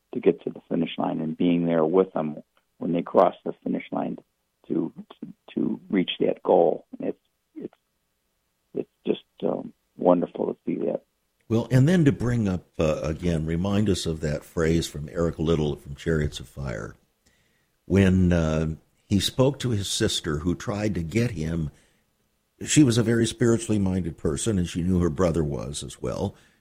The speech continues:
Speaker 2: She felt that he was called to be a missionary to Africa, and here he was running. And she couldn't understand it. She couldn't get it into her mind, in her heart, that his running had anything to do with the kingdom of God.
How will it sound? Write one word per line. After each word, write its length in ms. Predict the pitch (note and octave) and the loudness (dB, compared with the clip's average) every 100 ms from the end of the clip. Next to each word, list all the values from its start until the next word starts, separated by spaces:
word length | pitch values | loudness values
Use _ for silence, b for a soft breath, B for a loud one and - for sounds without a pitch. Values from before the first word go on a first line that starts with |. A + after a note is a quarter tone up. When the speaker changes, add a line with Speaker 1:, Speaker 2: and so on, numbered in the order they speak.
| b | b
Speaker 2:
She 120 | - | -4
felt 300 | E2+ G#2 F2+ | 0 2 0
that 140 | - F#2 | 0 0
he 100 | F2+ | 0
was 160 | E2 | 0
called 300 | - D#2+ E2 | -4 -4 -2
to 60 | D#2 | -2
be 120 | F2 | 0
a 60 | E2 | 2
missionary 520 | F2 - E2 D#2 D#2 | 0 -2 -4 -4 -4
to 180 | - E2 | -8 -8
Africa, 440 | D2 - D#2+ F#2+ | -8 -8 -4 0
and 140 | F2 | 0
here 180 | E2 A#2+ | 0 -2
he 140 | B2 A#2+ | 0 0
was 360 | G2+ D2+ D#2+ | 2 0 0
running. 540 | F#2+ C#3 D#3+ B1+ B1 - _ _ _ _ _ | 0 0 0 -2 -6 -14 _ _ _ _ _
And 100 | - | -4
she 140 | - C#3+ | 2 2
couldn't 280 | D#3 C3+ | 4 4
understand 540 | B2 A2 G#2 - C3 C#2+ | 4 2 0 0 -2 -2
it. 80 | A#1 | -4
She 160 | G2+ | -8
couldn't 600 | - - D#3+ D3+ D3 D3 | -8 -2 0 2 2 -2
get 240 | - A#2 G2+ | -2 0 0
it 160 | D2 _ | -4 _
into 380 | G#2+ G#2 G#2+ G2+ | 0 0 0 -2
her 160 | G2+ F2+ | -2 -4
mind, 420 | E2 E2 D#2+ D#2+ | -4 -6 -8 -8
in 120 | E2 D#2+ | -6 -4
her 140 | D2+ | -4
heart, 400 | D#2+ C#2+ - - _ _ _ _ - | -8 -10 -10 -16 _ _ _ _ -8
that 180 | F2 F#2 | 2 4
his 240 | B2+ G#2+ | 4 2
running 500 | F2 E2 B2+ A2+ C#2 | 0 0 2 2 0
had 240 | F2 F2+ - | -2 -2 -2
anything 420 | G#2+ A#2 G#2 G#2+ | 0 0 2 0
to 100 | G2 | -2
do 160 | G2 F2+ | -2 0
with 140 | D#2 | 0
the 60 | - | -4
kingdom 380 | - E2 D#2 D2+ | -4 -2 -2 -4
of 140 | C#2+ | -4
God. 320 | - C2+ G1+ | -4 -4 -8